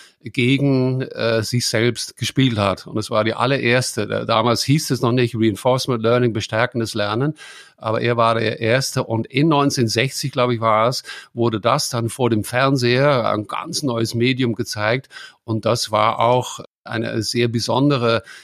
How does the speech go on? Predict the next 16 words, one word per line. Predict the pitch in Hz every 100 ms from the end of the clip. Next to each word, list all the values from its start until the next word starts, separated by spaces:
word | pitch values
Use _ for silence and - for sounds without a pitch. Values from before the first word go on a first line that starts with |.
| _
Geschichte, | - - 147 151 -
weil | 110 113
die | 113 113 120
Menschen | 123 120 131 131 120
damals | 104 123 156 147 120
schon, | - 107 107
erstens | 107 120 127
war | 117
Fernsehen | 101 113 131 139 139
neu | 135 131 143 147
und | 120 117
dann | 127
noch | 147
eine | 123 120
Maschine, | 117 110 - 143 139
die, | 117 113